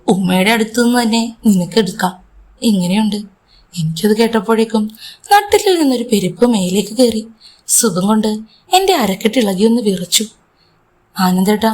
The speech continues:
നിങ്ങൾ എന്തൊക്കെയാ പറയുന്നേ? സത്യമായിട്ട് ഞാൻ പറയാ, ഈ നോക്കിക്കോ, നിന്റെ ഉമ്മയെ ഞാൻ അതുപോലെ ഒരു ഉഗ്രൻ കൊതിച്ചയാക്കും. അത് മാത്രല്ല, നിന്റെ ഉമ്മയ്ക്ക് ഇഷ്ടമുള്ള രീതിയിൽ എല്ലാം ഞാൻ ചെയ്തു കൊടുക്കും. നിനക്ക്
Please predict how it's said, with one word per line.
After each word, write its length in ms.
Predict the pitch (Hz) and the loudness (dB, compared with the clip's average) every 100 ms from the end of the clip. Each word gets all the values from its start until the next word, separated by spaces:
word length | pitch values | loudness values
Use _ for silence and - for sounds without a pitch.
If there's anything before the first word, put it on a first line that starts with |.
| 226 - _ _ | -4 -16 _ _
നിങ്ങൾ 240 | - 453 359 | -2 2 2
എന്തൊക്കെയാ 400 | 202 202 208 247 | 0 -2 -2 0
പറയുന്നേ? 420 | 247 202 202 202 220 _ _ _ _ | 0 0 -2 -4 -10 _ _ _ _
സത്യമായിട്ട് 600 | - 226 - 240 254 247 | -2 -2 0 2 2 2
ഞാൻ 180 | 269 285 262 | 0 2 2
പറയാ, 300 | 226 220 202 220 _ _ _ | 0 -2 -4 -10 _ _ _
ഈ 100 | 415 403 | 0 2
നോക്കിക്കോ, 440 | 226 - 190 214 202 _ _ _ - | 2 0 -2 -2 -2 _ _ _ 0
നിന്റെ 240 | 440 415 | 2 4
ഉമ്മയെ 380 | 285 214 220 208 214 - | 2 2 2 0 -6 -8
ഞാൻ 160 | - 349 | 0 2
അതുപോലെ 480 | 214 - 247 233 226 - - - | 2 2 2 2 -4 -10 -8 2
ഒരു 140 | 415 | 4
ഉഗ്രൻ 340 | 247 180 226 269 | 2 2 2 2
കൊതിച്ചയാക്കും. 800 | 262 208 160 - - 233 185 - _ _ _ _ _ _ - - - | 0 -2 -2 -2 0 0 -2 -12 _ _ _ _ _ _ -20 -8 -2
അത് 240 | 202 - 226 | -2 0 2
മാത്രല്ല, 540 | 247 190 - 247 214 220 - _ _ _ - | 2 0 -2 0 0 -4 -10 _ _ _ -2
നിന്റെ 240 | 185 175 | -2 2
ഉമ്മയ്ക്ക് 360 | 233 208 202 247 | 2 2 -2 0
ഇഷ്ടമുള്ള 460 | 226 - 233 226 226 | -2 0 0 0 0
രീതിയിൽ 340 | 233 220 220 220 - - - | 0 0 0 -4 -12 -12 2
എല്ലാം 260 | 427 415 415 | 4 4 2
ഞാൻ 120 | 381 - | -2 -2
ചെയ്തു 240 | 226 202 | -2 0
കൊടുക്കും. 340 | 214 214 226 - _ _ _ - | -2 -2 -10 -16 _ _ _ 0
നിനക്ക് 420 | 208 190 190 247 | 2 2 0 0